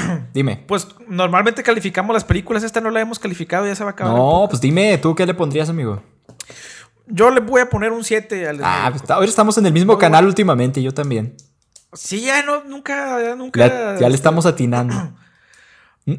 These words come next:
Speaker 1: nunca ha habido
Speaker 2: Sí, está
Speaker 1: gran, gran
Speaker 2: entretenida.
Speaker 1: discrepancia, ¿verdad? Entre nosotros en este
Speaker 2: Pues
Speaker 1: podcast.
Speaker 2: no, hasta eso no hemos tenido todavía aún.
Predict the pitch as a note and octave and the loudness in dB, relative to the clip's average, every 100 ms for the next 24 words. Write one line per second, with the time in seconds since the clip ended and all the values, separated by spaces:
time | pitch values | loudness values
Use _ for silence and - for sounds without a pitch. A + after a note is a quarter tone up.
0 | - G#3 C4 B3 A#3+ B3 G3+ F3 G3+ G3+ | 2 4 6 6 8 8 8 8 6 6
1 | F#3 F3+ G3+ B3+ D#3+ A2+ C3 E3 C#3 B2 | 4 4 4 2 0 0 0 0 -2 0
2 | C3 C#3 C#3 B2+ A#2 A2 A2 A2 B2 C3 | 0 -2 -4 -6 -2 -2 0 0 0 0
3 | B2 A2 A2 B2+ F3 - G#3 A#3+ B3 B3 | -2 -4 -6 -6 0 0 2 0 0 -4
4 | A#3 B3+ A#3+ B3 B3+ G3+ F3+ G3 G#3 G#3 | -6 -8 -10 -12 -12 -12 -10 -10 -8 -6
5 | G3+ F#3+ | -6 -6